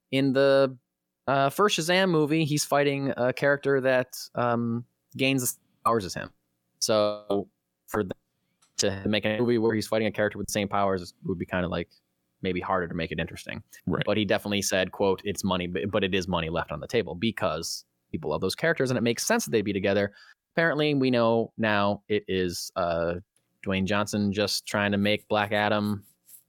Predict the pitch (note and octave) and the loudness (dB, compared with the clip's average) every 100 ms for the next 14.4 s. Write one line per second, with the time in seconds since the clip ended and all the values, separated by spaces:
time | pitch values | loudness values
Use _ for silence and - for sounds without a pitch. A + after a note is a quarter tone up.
0 | _ _ _ _ - G#2+ G#2 G2+ G2+ - | _ _ _ _ -6 -4 0 2 2 0
1 | G#2 B2 G2 - G2 G2+ - _ _ _ | 0 0 0 0 0 -2 -6 _ _ _
2 | _ _ _ _ _ F#2 F2+ F2 E2+ E2+ | _ _ _ _ _ -8 -6 -2 0 0
3 | E2+ E2+ F2+ - - - F2+ F2+ E2+ F#2 | 0 -2 -4 -10 -16 -6 -2 -2 -2 -4
4 | F#2+ F#2 F2+ F#2 F2+ F2 E2+ F#2 F2+ F2+ | -2 -2 -2 -2 -2 -2 -2 -2 -2 -2
5 | F#2 F2 F#2+ G2 G2 F#2 F2+ - - - | -2 -2 -2 -2 -2 0 0 -2 -6 -8
6 | - D3 - - G2+ F#2+ F#2 F2+ F#2 G2 | -8 -6 -4 -2 -2 -2 0 0 2 0
7 | A2+ E3+ - - - - - - _ _ | 0 0 0 -6 -20 -20 -20 -20 _ _
8 | - A2+ G#2+ G#2 G#2 _ _ - - B2+ | 0 2 4 2 -4 _ _ -4 0 2
9 | C3+ B2 C3+ A#2 C3 C#3 D3+ D3 C#3 A#2+ | 2 2 2 0 2 2 2 2 2 2
10 | A#2 C#3 C#3+ C#3 C#3+ D3 A#2 B2 - B2 | 2 2 2 2 2 2 0 0 0 2
11 | B2 A#2+ A#2 - G#2 G2 F#2+ F#2+ F#2+ F#2+ | 4 4 2 0 2 2 2 0 -2 -4
12 | G#2+ _ - - _ - A#2 A2+ - A2 | -8 _ -14 -14 _ -6 -2 -2 0 0
13 | G2+ - G2+ A2 A2+ G#2 G#2 G2 - G2 | 0 -2 -2 -2 -2 -2 0 0 0 0
14 | F#2+ F#2 F2+ | 2 2 0